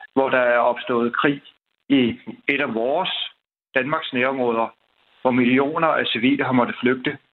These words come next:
fra krigen. Et land, der er blevet sønderbombet, hvor de også står og mangler vand og varme, og de ting, som, øh, gør, at vi er til stede med at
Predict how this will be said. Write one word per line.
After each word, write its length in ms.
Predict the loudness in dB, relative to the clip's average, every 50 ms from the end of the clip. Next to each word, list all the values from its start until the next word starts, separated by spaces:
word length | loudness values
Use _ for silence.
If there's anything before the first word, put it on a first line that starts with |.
| _ _ -6
fra 180 | -4 -4 -4 -4
krigen. 480 | -6 -6 -6 -6 -8 -10 -12 -14 -16 -20 _ _ _ -20 -20 -20 _ _ _
Et 120 | 0 2 2
land, 220 | 2 2 0 -2
der 80 | -4 -2
er 40 | 0
blevet 240 | 0 0 0 0
sønderbombet, 800 | 0 0 2 2 2 2 2 0 0 0 0 0 -2 -2 -4 -8 _ _ _ _ _ -20 -20 -20 _
hvor 120 | -4 -4 -2
de 160 | -2 -2 0
også 260 | 0 0 -2 -4 -4
står 220 | -2 -2 0 0
og 140 | 0 0 0
mangler 520 | 0 0 0 0 0 0 0 0 -4 -8 -14 _ _ _ _ _ _ -4
vand 320 | -2 0 0 0 -2 -6 -12 -20 -20 -20 _ _ _ -20 -20 _ _ _ -4
og 160 | -4 -2 0
varme, 460 | 0 0 0 -2 -2 -2 -4 -4 -6 -6 -10 -20 _ _ _ _ _ _ _
og 200 | -4 -4 -4 -2
de 120 | -4 -4 -2
ting, 300 | -2 -2 -2 -2 -4 -6 -4
som, 380 | -2 -2 0 0 -2 -4 -8 -12 _ _ _ -20 -16 -14 -14 -12 -2 0
øh, 560 | 0 2 2 2 2 0 0 0 0 -2 -2
gør, 260 | -2 -2 -2 0 0
at 220 | 0 -2 -2 -2
vi 80 | -2 -2
er 140 | 0 -2 -2
til 140 | -2 -6 -4
stede 400 | -2 0 0 2 2 2 0 0
med 200 | 0 0 2 2
at 280 | 2 2 2 0 0